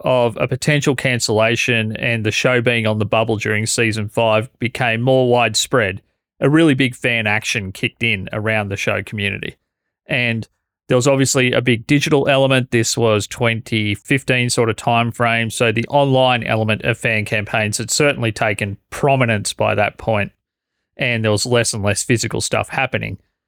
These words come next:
But today what I wanted to focus on is what I think is two very special physical, real-world fan campaign executions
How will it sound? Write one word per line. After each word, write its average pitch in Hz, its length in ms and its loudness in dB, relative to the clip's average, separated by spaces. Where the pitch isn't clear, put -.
But - 220 -2
today 160 320 2
what 165 140 4
I 131 40 4
wanted 123 260 0
to - 80 -14
focus 131 440 -2
on 98 220 -6
is 127 320 2
what 131 100 2
I 147 100 4
think 139 200 -2
is 127 160 -2
two 135 280 2
very 123 220 2
special 120 640 -2
physical, 147 840 2
real-world 131 1080 2
fan 135 320 0
campaign 120 560 -2
executions 143 880 -2